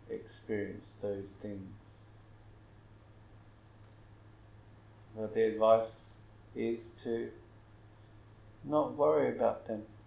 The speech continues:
not make a big deal out of them,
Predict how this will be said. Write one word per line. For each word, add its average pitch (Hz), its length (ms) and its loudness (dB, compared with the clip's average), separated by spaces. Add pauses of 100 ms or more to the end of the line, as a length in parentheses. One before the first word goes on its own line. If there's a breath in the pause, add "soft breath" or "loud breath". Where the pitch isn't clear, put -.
(880)
not 143 220 -2
make 139 220 0
a 135 60 -2
big 139 300 -4
deal 139 440 2
out 113 80 -2
of 104 140 -6
them, 104 160 -12